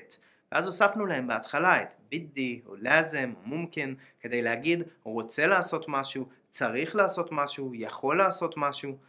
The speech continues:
בקורס הזה נלמד משמעויות רבות נוספות, שנוכל לעשות באמצעות הפועל בצורת ההווה והעתיד, בין אם כשהוא לגמרי לבד, ללא קידומת, ובין אם כשהוא עם שתי קידומות נוספות, כמו שכבר נראה ממש בשיעור הזה.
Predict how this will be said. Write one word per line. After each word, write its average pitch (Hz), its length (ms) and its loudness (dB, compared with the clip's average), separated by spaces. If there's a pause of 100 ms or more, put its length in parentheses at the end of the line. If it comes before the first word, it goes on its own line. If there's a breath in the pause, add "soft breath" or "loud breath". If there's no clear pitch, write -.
(280 soft breath)
בקורס 156 360 -2
הזה 151 260 0
נלמד 147 280 2
משמעויות 147 560 -2
רבות 139 280 -2
נוספות, - 720 -4
שנוכל 127 380 -2
לעשות 135 300 0
באמצעות 131 440 -2
הפועל 190 380 0
בצורת 120 420 -4
ההווה 127 280 2
והעתיד, 147 420 -2 (380 soft breath)
בין 226 180 4
אם 220 120 0
כשהוא 156 380 0
לגמרי 139 380 4
לבד, 117 440 0
ללא 131 200 0
קידומת, 175 580 -6 (280 soft breath)
ובין 143 300 0
אם 233 100 -2
כשהוא 160 220 -4
עם 143 120 -4
שתי 202 240 0
קידומות 151 380 -2
נוספות, 135 500 -6
כמו 160 400 -6
שכבר 165 480 2
נראה 190 300 2
ממש 123 480 -2
בשיעור 104 320 -6
הזה. - 160 -8